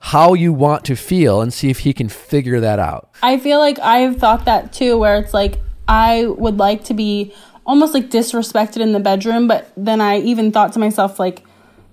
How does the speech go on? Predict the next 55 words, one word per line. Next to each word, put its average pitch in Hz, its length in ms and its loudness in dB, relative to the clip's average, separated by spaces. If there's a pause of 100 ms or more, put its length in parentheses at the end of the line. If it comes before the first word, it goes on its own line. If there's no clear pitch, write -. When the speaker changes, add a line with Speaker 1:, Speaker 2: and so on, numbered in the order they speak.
(280)
Speaker 2:
"But 226 160 0
don't 285 280 4
say 269 160 2
that 226 240 2
stuff 254 240 -2
to 269 100 -2
me 233 140 2
when 220 180 2
we're 185 140 0
not 202 500 2
in 196 140 0
the 185 80 -2
bedroom, 180 400 -2
'cause 202 120 -2
Speaker 1:
Of 190 60 0
course - 260 4
Speaker 2:
that's 233 40 -2
Speaker 1:
not. 151 220 4 (640)
Speaker 2:
just - 100 -14
fucking 208 280 -2
weird." 185 380 -2
Speaker 1:
I 170 80 6
mean, 202 180 2
I've 233 280 4
lis-, 202 420 0
literally 190 460 -2
have 170 100 0
had 156 240 2
times 127 480 -2
with 117 220 -10
people 123 340 -2
I'm 117 220 -4
in 117 80 -6
a, 120 280 -10
you 120 60 -6
know, 110 160 -6
dating 123 320 -2
or 120 40 -4
in 120 60 -4
a 117 40 -4
relationship, 113 560 -6 (340)
and 165 100 -6
I 180 80 0
know 170 280 2
we're 147 180 2
good, 107 380 -4
and 135 120 -4
I 143 120 -4
know 156 260 0
she's 131 280 -4
fine, 92 340 -6
but 117 160 -4
I 135 160 -2
just, 139 360 -2
like, 123 300 0